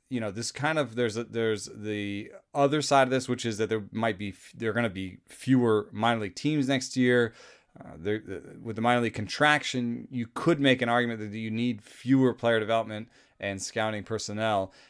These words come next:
However, from what I've heard, a lot of teams will just house,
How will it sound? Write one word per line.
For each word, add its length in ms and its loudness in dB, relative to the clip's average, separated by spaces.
However, 720 4
from 200 -6
what 120 0
I've 260 2
heard, 540 0
a 60 -16
lot 200 2
of 100 -4
teams 460 -4
will 240 -2
just 200 -4
house, 460 -2